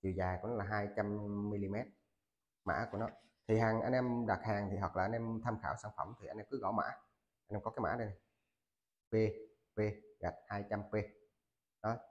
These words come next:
kích thước cơ sở của nó là hai trăm mi-li-mét. Khả năng cắt của nó là, là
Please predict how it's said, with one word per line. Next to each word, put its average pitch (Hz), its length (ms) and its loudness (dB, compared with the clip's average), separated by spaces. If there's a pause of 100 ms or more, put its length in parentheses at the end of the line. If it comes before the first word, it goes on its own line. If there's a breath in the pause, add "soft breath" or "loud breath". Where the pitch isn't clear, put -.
(160)
kích 127 100 2
thước 143 120 2
cơ 117 60 2
sở 87 240 0
của 92 100 -2
nó 123 140 4
là 87 260 2
hai 107 240 2
trăm 104 220 0
mi-li-mét. 107 360 -2 (760)
Khả 101 60 4
năng 107 160 4
cắt 120 180 0
của 101 80 -4
nó 117 80 2
là, 113 140 4
là 92 600 2